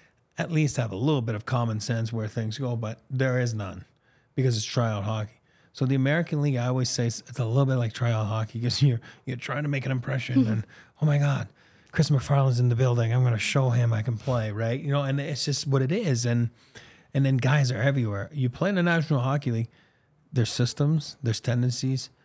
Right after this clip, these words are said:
Speaker 1: and you know exactly where one guy's gonna be. So if you look at the Avs goal yesterday, like, that neutral <laughs> zone, more than, well, there were a lot of breakdowns there. Like,
Speaker 2: There
Speaker 1: guys
Speaker 2: were
Speaker 1: are
Speaker 2: a
Speaker 1: like,
Speaker 2: lot of
Speaker 1: "Where
Speaker 2: breakdowns.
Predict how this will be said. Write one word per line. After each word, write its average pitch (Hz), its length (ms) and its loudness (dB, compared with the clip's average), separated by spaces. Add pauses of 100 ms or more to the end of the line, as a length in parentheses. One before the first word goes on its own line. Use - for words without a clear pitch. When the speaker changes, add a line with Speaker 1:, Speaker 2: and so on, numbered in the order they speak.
(380)
Speaker 1:
and 131 280 0
you 135 200 4
know 185 120 4
exactly 127 440 0
where 110 200 0
one 107 240 -2
guy's 104 260 -6
gonna 113 180 -10
be. 123 260 -16 (1200)
So - 80 -20
if 110 100 -2
you 107 80 0
look 123 140 4
at 117 80 0
the 107 100 -4
Avs 107 280 -4
goal 107 260 -4
yesterday, 110 540 -8
like, 110 320 -12
that 107 280 -10 (640)
neutral 127 340 2
<laughs> - 20 0
zone, 120 300 4
more 110 200 2
than, 104 140 0 (460)
well, 117 120 -2
there 123 100 4
were 123 80 6
a - 40 6
lot 123 200 6
of 117 100 0
breakdowns 117 580 2
there. 107 140 2
Like, 113 300 0
Speaker 2:
There 120 120 4
Speaker 1:
guys 127 260 4
Speaker 2:
were 233 80 6
Speaker 1:
are 254 40 4
Speaker 2:
a 240 40 4
Speaker 1:
like, 214 100 0
Speaker 2:
lot 117 140 0
of 117 120 0
Speaker 1:
"Where 139 300 6
Speaker 2:
breakdowns. - 220 -6